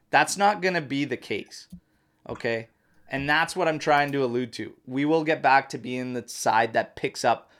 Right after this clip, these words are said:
quality, experienced players and mix in the young guys that are worthy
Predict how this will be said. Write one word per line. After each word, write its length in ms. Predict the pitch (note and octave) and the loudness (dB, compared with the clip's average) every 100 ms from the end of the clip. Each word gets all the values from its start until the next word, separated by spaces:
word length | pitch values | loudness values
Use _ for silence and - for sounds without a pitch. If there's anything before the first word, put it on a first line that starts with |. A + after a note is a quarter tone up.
| _ | _
quality, 680 | - A#2+ A#2 A2+ A2 G#2+ - _ _ - | -4 0 2 0 -4 -8 -12 _ _ -16
experienced 580 | A#2+ - C3 A#2+ A#2 - | -12 -6 -4 -4 -6 -6
players 420 | B2+ A#2 A2+ - - | -2 -2 -4 -6 -6
and 240 | B2 A#2 | -4 -4
mix 240 | B2 A#2+ - | -6 -6 -6
in 200 | B2 A#2+ | -4 -4
the 80 | |
young 320 | A2+ A#2+ D#3 E3+ | -2 0 0 2
guys 300 | B2+ A2+ A2 | 2 2 2
that 180 | C3+ C3 | 2 2
are 120 | C3 | 2
worthy 760 | B2 C#3 F3 G3+ C#3 A2+ G#2 | 0 2 4 4 2 -4 -6